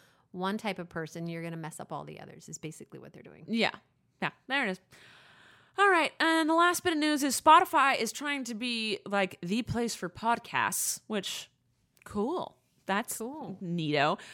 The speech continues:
Speaker 2: But they're gonna start putting podcast episodes alongside music recommendations. I don't use Spotify that much. I used to use it, but I don't use it anymore. So I don't really know what it's like right now. But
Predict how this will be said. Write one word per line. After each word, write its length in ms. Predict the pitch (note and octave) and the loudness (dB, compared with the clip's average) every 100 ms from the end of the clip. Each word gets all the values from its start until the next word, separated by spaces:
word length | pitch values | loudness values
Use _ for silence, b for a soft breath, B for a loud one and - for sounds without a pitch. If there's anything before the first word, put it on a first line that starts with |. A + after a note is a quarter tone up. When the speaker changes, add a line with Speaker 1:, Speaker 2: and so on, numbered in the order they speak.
| B | B
Speaker 2:
But 120 | A3+ | 6
they're 140 | B3 C4 | 8 6
gonna 200 | D4 C#4+ | 4 2
start 280 | C#4 B3+ | 4 4
putting 280 | - B3+ A3+ | 4 2 0
podcast 520 | - A3+ A3+ A#3+ A3 - | 4 2 4 0 0 0
episodes 400 | G3 F#3+ F#3+ F3+ | 0 2 0 2
alongside 800 | F3+ G3+ A3 G#3+ G3+ F#3 F3+ - - | 2 2 2 0 4 4 2 -4 -6
music 360 | G#3 F#4 F4+ - | 2 4 4 4
recommendations. 840 | E3 E3 C#3 A2+ C2 - - - - b b b b b | 2 2 -4 -2 -4 -8 -10 -14 -14 b b b b b
I 140 | A#3 | 4
don't 120 | C4 | 4
use 180 | B3 G#3+ | 0 4
Spotify 580 | A3 G3 G3+ F#3+ F3+ E3 _ - | 6 6 8 8 6 2 _ -2
that 160 | G3 F#3 | 2 4
much. 140 | F3 | 4
I 40 | F#3 | 2
used 220 | A3 - | 0 -2
to 60 | |
use 120 | G#3 G3 | -2 0
it, 80 | |
but 80 | F#3+ | 4
I 60 | F#3+ | 2
don't 100 | F#3 | 2
use 120 | F3 | -2
it 20 | |
anymore. 240 | D#3+ F3 E3 | -2 2 2
So 140 | F3+ | 2
I 40 | |
don't 80 | F#3+ | 0
really 140 | G#3 F#3+ | 2 2
know 80 | |
what 80 | E3+ | 2
it's 120 | C#3 | 2
like 140 | E3 F#3 | 0 0
right 140 | G#3+ | 0
now. 160 | A#3+ A#3+ | 0 2
But 280 | G#3 - | 4 2